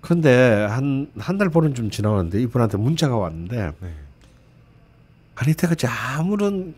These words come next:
Speaker 1: 전혀 꿈도 꾸지 못했던 어떤 그런 제안을 받았다라는 거예요.
Speaker 2: 네.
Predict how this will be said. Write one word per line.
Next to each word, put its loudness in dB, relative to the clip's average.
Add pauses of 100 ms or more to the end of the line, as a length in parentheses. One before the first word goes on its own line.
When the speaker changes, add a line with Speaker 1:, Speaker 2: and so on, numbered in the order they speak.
Speaker 1:
전혀 0
꿈도 -2
꾸지 0
못했던 0
어떤 -2
그런 -2
제안을 2
받았다라는 -2
거예요. -6
Speaker 2:
네. -10